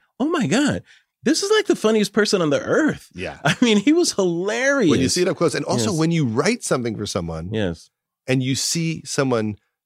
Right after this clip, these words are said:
Speaker 2: make it so much better than what's on
Speaker 1: Yeah.
Speaker 2: the page. Like, I wrote a
Speaker 1: Bernie
Speaker 2: s-
Speaker 1: Mac was like that. Yeah.
Speaker 2: I mean, Bernie Mac.
Speaker 1: Bernie was amazing.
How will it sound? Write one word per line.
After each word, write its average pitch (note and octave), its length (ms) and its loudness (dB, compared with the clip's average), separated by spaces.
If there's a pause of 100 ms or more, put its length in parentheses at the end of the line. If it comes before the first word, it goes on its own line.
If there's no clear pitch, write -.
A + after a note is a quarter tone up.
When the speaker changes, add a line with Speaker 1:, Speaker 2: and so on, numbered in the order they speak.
Speaker 2:
make A#2+ 260 -2
it G#2+ 100 -4
so - 300 0
much C#3 260 -2
better A#2 300 0
than F#2+ 160 -6
what's G2+ 180 -2
on G#2+ 100 2
Speaker 1:
Yeah. D#2+ 40 -2
Speaker 2:
the D2+ 80 -4
page. A2 640 -2 (260)
Like, G#2+ 180 -8
I C#3 160 0
wrote C3+ 340 -2
a - 20 4
Speaker 1:
Bernie E3 140 2
Speaker 2:
s- D3 60 2
Speaker 1:
Mac D#3 220 0
was F#2 160 -2
like F2 240 0
that. D2+ 280 -6 (180)
Yeah. D#2+ 340 -6
Speaker 2:
I - 40 -20
mean, F2 160 -10
Bernie G#2 260 -6
Mac. D#2 140 -12
Speaker 1:
Bernie E3+ 220 2
was G2+ 160 -2
amazing. G2 720 0